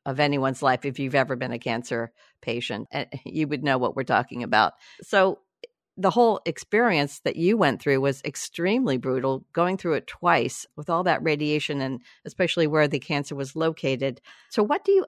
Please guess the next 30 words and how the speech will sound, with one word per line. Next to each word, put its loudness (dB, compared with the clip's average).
attribute 0
your 0
complete -4
remission? 0
I 0
mean, 0
c-, -2
it's -6
so 0
unusual 2
because -4
people 0
who've 2
had -2
cancer -2
twice 4
don't 2
usually 4
survive, -4
but -4
you 0
went 6
into 2
complete 2
remission. -2
You've 0
been 4
in -2
remission -2
now 0